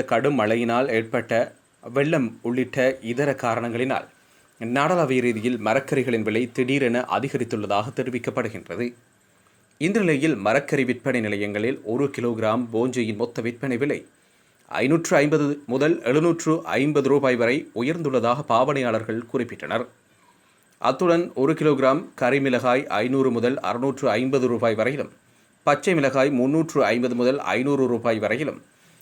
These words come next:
உயர்ந்துள்ளதுடன் ஏனைய மரக்கறி வகைகள் அதிகளவில் விலை உயர்ந்த நிலையில் உள்ளதாக அவர்கள் மேலும் சுட்டிக்காட்டுகின்றனர்.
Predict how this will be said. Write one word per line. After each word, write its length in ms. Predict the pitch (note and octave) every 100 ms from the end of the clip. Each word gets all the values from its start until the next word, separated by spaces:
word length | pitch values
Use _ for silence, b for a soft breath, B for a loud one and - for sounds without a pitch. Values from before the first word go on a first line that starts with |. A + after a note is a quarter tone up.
| b
உயர்ந்துள்ளதுடன் 800 | - A2+ C3+ C3+ B2 A#2 A#2 C#3+ - G2
ஏனைய 240 | A#2 C#3 B2+
மரக்கறி 460 | G#2+ A#2 - C3 G#2+
வகைகள் 420 | G2+ A#2 B2+ D3+ - G2
அதிகளவில் 500 | B2 C3 B2 C#3 E3+
விலை 220 | - A#2 C3+
உயர்ந்த 240 | B2+ C3 C3+
நிலையில் 380 | A#2 A#2 B2+ D3 -
உள்ளதாக 380 | G#2+ A2+ A#2+ B2
அவர்கள் 260 | A2+ A2+ A2+
மேலும் 260 | A#2 A#2+ B2 - -
சுட்டிக்காட்டுகின்றனர். 920 | - B2+ C3+ C3 B2 A2 F2+ F2+ A2+